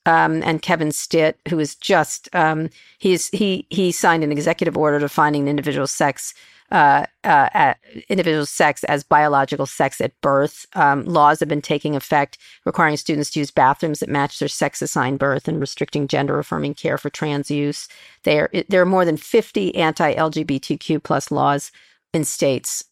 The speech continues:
um, according to the A C L U. This is in the Post article. This is a story about a person, um, named, um, Nex Benedict, collapsed in the day after an altercation in the girls' bathroom at a public high school they attended,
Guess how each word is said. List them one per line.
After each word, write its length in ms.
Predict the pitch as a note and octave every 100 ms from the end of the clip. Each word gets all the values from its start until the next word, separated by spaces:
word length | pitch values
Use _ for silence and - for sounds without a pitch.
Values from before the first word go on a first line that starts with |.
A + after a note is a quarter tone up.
| -
um, 340 | F3+ D#3 - -
according 360 | - F#3 D3+ D#3+
to 80 |
the 120 | D#3+ C3
A 80 |
C 140 | D3+ -
L 100 | E3+
U. 100 | -
This 160 | F#3
is 120 | - E3
in 80 |
the 80 | D#3
Post 320 | - F3 E3
article. 400 | E3+ D#3 - D3+ - - - -
This 120 | A3+
is 80 | A3+
a 60 |
story 300 | - G#3+ F3+
about 400 | E3+ E3+ D#3+ D#3 -
a 40 | G3
person, 580 | - F3+ - D3+ D3 -
um, 500 | D#3+ D#3 D3 D3 D3 G#3+ _ _
named, 500 | - G3 D#3 D3+ C#3+ -
um, 260 | D#3 C#3+ -
Nex 420 | F3+ E3+ E3 -
Benedict, 640 | - D3+ D#3 D#3+ F#3+ G3+ - _ - _
collapsed 560 | - F3+ E3 E3+ F3+ -
in 200 | - - -
the 80 | F#3
day 260 | D#3+ E3+ G3
after 320 | F#3+ - F3+
an 100 | E3+
altercation 800 | E3 F3+ E3+ D#3+ D#3+ - - D#3+
in 80 | D3+
the 60 |
girls' 340 | D3 D#3 D#3 -
bathroom 440 | D#3 D3 - D#3
at 60 | D3+
a 40 |
public 320 | - D#3 D3
high 160 | - D3
school 260 | - D3+
they 200 | C3+ D3
attended, 500 | C#3+ - D#3 D#3 D3